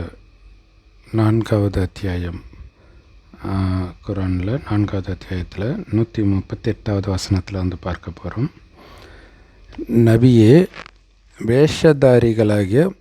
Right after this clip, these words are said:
முனாஃபிக்குகளுக்கு நிச்சயமாக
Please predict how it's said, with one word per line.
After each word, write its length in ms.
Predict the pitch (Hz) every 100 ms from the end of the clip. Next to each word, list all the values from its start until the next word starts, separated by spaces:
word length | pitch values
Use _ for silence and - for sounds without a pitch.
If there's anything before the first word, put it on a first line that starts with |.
| _
முனாஃபிக்குகளுக்கு 1300 | 107 110 123 131 - 113 - 104 98 92 - 139 220
நிச்சயமாக 880 | 104 110 - 160 156 143 123 107 139